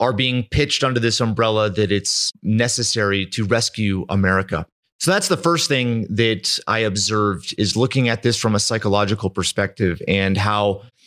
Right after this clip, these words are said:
a bill that is monumentally massive in size. I mean, one point nine trillion dollars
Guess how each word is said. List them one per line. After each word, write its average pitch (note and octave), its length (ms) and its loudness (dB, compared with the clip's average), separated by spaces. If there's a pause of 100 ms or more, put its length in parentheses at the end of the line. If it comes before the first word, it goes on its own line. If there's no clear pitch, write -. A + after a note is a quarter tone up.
(120)
a G#2 60 2
bill C#3+ 640 0 (360)
that G#2 160 2
is G#2+ 420 0 (300)
monumentally C3 960 2
massive A2 1080 -2 (280)
in G#2+ 160 2
size. F#2+ 640 0
I G#2 80 -2
mean, A#2 360 -2 (420)
one C3 260 2
point D3+ 260 0
nine C3 460 -2 (200)
trillion B2+ 460 2
dollars G2+ 720 0